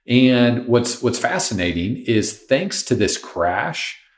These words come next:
the price of companies, historically speaking,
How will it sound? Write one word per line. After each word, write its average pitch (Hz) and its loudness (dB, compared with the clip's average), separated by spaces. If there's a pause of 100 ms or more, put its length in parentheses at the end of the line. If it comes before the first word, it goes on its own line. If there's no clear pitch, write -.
(260)
the 120 8
price - 2
of - -2
companies, 175 -2
historically 208 0
speaking, 104 -4